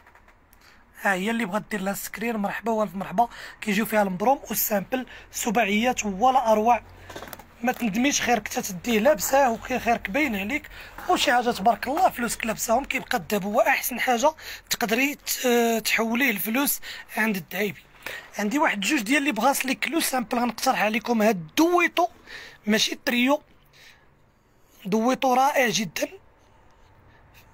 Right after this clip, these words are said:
القطر ديالهم هادو خمسة فاصلة تسعود، السامبل كيجيو مع بعضياتهم موت. السامبل كيزين الكلو،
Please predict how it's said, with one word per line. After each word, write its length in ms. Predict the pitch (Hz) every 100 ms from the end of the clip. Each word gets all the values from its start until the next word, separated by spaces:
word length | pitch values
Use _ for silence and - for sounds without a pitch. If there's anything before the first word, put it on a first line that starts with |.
| - - - - - - - -
القطر 380 | 214 269 269 226
ديالهم 580 | 202 262 226 254 214 202
هادو 400 | - 208 233 233 - -
خمسة 260 | - 202 269
فاصلة 320 | 254 254 226 - - - - 240 226 208
تسعود، 380 | - 208 233 277 - - - -
السامبل 540 | - - 269 247 - 277
كيجيو 360 | - 269 247
مع 140 | 220 190
بعضياتهم 840 | 180 170 214 226 208 180 214 190
موت. 300 | 220 370 - - - - - - - - -
السامبل 640 | 226 208 - 269 254 - 220
كيزين 540 | - 240 175 220 226
الكلو، 380 | 214 - 269